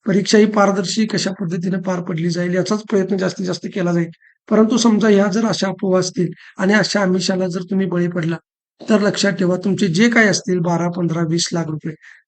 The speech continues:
ते सुद्धा तुमचे पाण्यात जाणार आहे आणि एक तर तुमची नोकरी जाईल आणि दुसरी गोष्ट की तुमचं जे काही मागचं कुटुंबाचा उदरनिर्वाह ज्याच्यावरती चालतो, त्या गोष्टी सुद्धा तुमच्या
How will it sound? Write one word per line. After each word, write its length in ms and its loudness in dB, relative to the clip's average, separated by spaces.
ते 200 8
सुद्धा 360 0
तुमचे 320 -2
पाण्यात 280 2
जाणार 340 0
आहे 200 -2
आणि 260 2
एक 180 2
तर 80 6
तुमची 300 4
नोकरी 320 4
जाईल 240 2
आणि 140 4
दुसरी 300 2
गोष्ट 360 2
की 500 0
तुमचं 480 2
जे 160 4
काही 400 4
मागचं 640 0
कुटुंबाचा 500 0
उदरनिर्वाह 680 0
ज्याच्यावरती 560 -6
चालतो, 520 -8
त्या 100 2
गोष्टी 320 -2
सुद्धा 300 -4
तुमच्या 340 -4